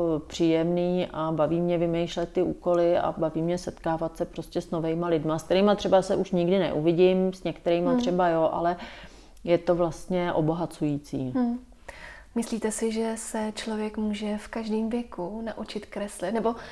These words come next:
Speaker 2: to je vlastně otázka. Existuje člověk, který by neuměl kreslit, kdyby se tomu třeba chvíli věnoval?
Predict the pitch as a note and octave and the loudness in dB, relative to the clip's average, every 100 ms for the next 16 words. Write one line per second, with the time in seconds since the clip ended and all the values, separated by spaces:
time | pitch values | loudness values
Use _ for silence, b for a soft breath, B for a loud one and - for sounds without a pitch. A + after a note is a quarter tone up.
0 | B - A#3+ B3+ B3+ C#4+ C4+ D#4 E4 E4+ | B 0 4 4 6 4 6 6 6 4
1 | - F3 - B B B - G3+ A3+ - | -2 -4 -4 B B B -4 0 0 4
2 | E4 E4+ - A#3+ A#3 A#3+ B3 A#3 A#3 B3 | 6 6 6 2 2 0 0 2 4 4
3 | A3+ - A#3+ A#3+ A#3+ G3+ G3+ - F3+ A#3+ | 4 2 4 4 2 -4 -6 -4 -4 -4
4 | C#4 - A3 G3+ G#3 G3+ G3 F#3 - F#3+ | -4 -2 -2 -2 -4 -8 -6 -8 -6 -6
5 | G3+ - F#3 F3+ F#3+ F#3+ F3 | -6 -8 -6 -6 -8 -8 -10